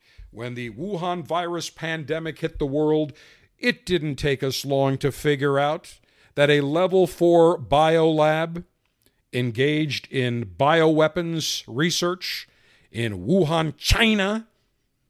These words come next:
somehow a, an altered virus escaped from the lab. Now, whether it was intentional or whether it was accidental,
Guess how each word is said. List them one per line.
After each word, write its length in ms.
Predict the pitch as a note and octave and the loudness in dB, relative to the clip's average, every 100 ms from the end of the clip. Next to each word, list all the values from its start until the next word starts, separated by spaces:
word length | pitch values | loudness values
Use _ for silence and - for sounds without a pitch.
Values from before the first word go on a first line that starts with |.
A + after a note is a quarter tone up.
| _ _ _ _ _ | _ _ _ _ _
somehow 840 | - - A3 A#3+ F3 F3 F3 G3+ A3 _ _ _ _ _ _ _ _ _ _ _ _ _ - | -2 4 4 4 -2 -2 -2 -6 -10 _ _ _ _ _ _ _ _ _ _ _ _ _ -6
a, 640 | B2 B2 B2+ B2 A#2+ A2+ _ _ _ _ _ _ | -4 -2 0 -2 -4 -6 _ _ _ _ _ _
an 140 | A2+ B2 | -10 -6
altered 680 | - E3+ G3 G3+ G3 F#3 - _ _ _ _ _ _ _ _ _ _ _ _ _ _ _ _ - _ _ _ _ _ _ _ | 0 0 2 2 2 -2 -12 _ _ _ _ _ _ _ _ _ _ _ _ _ _ _ _ -20 _ _ _ _ _ _ _
virus 840 | F#2+ C3+ E3+ C#3+ C#3 - - - _ _ _ _ _ _ _ _ _ _ _ _ - | -6 -2 0 -2 -4 -8 -14 -16 _ _ _ _ _ _ _ _ _ _ _ _ -10
escaped 500 | A#2 - F3 F#3+ - | -6 -2 -2 -2 0
from 160 | F3 E3+ | 0 2
the 60 | |
lab. 280 | D#3 C#3 A#2 | 4 4 4
Now, 140 | A#2+ | 2
whether 300 | B2 C#3+ D#3 | 2 2 2
it 80 | F3 | 2
was 180 | D3+ B2 | 0 -2
intentional 640 | A#2 - G3 G#3 B3+ C4 - _ _ _ _ _ | -2 0 0 0 -4 -6 -12 _ _ _ _ _
or 120 | A#3 | 2
whether 260 | A3+ A3+ G#3+ G3+ G#3 | 4 4 4 2 0
it 140 | F#3+ G3 | -2 -2
was 160 | E3+ | -2
accidental, 720 | D#3+ E3 - C3+ D3+ B2 D2 | -2 -4 -4 -2 -2 -4 -8